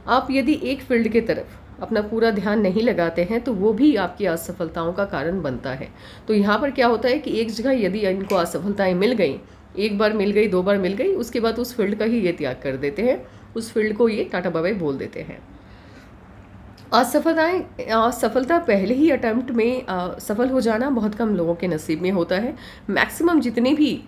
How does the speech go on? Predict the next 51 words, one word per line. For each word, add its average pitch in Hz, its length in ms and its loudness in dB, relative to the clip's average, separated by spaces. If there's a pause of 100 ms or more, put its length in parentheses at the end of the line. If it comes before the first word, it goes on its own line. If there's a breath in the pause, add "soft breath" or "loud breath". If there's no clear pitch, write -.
(180)
आप 165 280 -4
सफलता 196 800 0
प्राप्त 170 420 -2
लोगों 180 260 -2
को 240 120 -2
देख 156 220 0
रहे 190 120 0
हैं 208 140 2
या 226 80 4
बहुत 202 240 0
ज़्यादा 202 200 2
सफल, 208 380 -2 (340)
successful 208 440 0
इंसान 170 380 0
को 180 100 0
आप 165 80 4
देख 151 300 -2
रहे 170 120 -2
हैं, 180 80 -2
जिस 240 200 -6
भी 262 60 0
फील्ड 160 220 0
में 143 120 -2
वो 135 180 -4
हैं, 165 220 -4 (400 loud breath)
आपने 285 240 4
ध्यान 226 300 4
दिया 262 160 2
होगा 240 280 2
कि 302 200 -2
उनके, 277 400 -2
आ, 202 160 -2
दो 226 160 0
तीन 311 180 2
attempt 196 320 0
अच्छे 190 220 -4
नहीं 156 240 0
गए 131 80 -8
जाते - 280 -12
हैं। - 220 -14 (1500)
लेकिन 240 220 2
उसके 262 240 2
बाद 220 260 2
ही 285 100 0
वो 175 140 0
सफल 170 280 -4
होते 170 220 -4
हैं। 240 80 -2
और 254 160 -2
जो 214 280 0
लोग 214 320 2